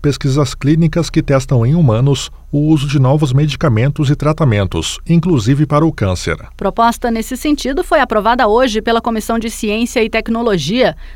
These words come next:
Speaker 2: Também foi aprovado o projeto que autoriza o uso da fosfoetanolamina para o tratamento de vários tipos de câncer.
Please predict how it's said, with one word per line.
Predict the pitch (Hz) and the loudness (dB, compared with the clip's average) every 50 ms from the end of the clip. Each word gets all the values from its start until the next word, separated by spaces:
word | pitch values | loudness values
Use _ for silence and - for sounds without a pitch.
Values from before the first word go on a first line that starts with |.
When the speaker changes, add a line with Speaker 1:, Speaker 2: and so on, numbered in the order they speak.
| - - | -10 -4
Speaker 2:
Também | 403 330 208 202 196 202 | -2 -2 0 0 -2 -2
foi | - 208 196 | 0 0 0
aprovado | 190 - 233 214 175 185 220 254 311 330 359 | 0 0 -2 -2 0 2 2 2 2 0 -2
o | |
projeto | - 370 285 220 170 208 202 - - | -2 0 0 0 0 -2 -4 -4 -4
que | - 226 | -4 -2
autoriza | 226 262 - 311 247 214 240 311 339 269 233 190 | -2 0 2 0 2 2 0 0 0 0 2 0
o | 185 | 0
uso | 202 240 254 233 233 | 0 0 0 0 0
da | 214 208 190 | 0 0 0
fosfoetanolamina | - - 262 277 269 - - 247 226 220 - 208 202 202 233 262 285 240 226 247 302 349 359 349 | 2 0 0 0 0 0 0 0 0 2 0 0 0 2 2 2 2 2 2 0 0 0 -2 0
para | - 349 330 311 | 0 2 2 2
o | 311 | 2
tratamento | - 302 285 294 254 233 226 240 - 262 | 0 -2 0 0 0 0 -2 -2 -4 -2
de | 214 254 226 | -2 -2 0
vários | 185 226 247 294 302 285 262 - | 0 2 2 2 0 0 -4 -4
tipos | - 294 277 - 277 247 220 196 | -6 -6 -4 -2 -2 -2 -2 -2
de | 226 220 | -4 -4
câncer. | - - 185 165 165 - - 170 165 - - | -2 -2 -2 -2 -4 -6 -6 -6 -8 -8 -12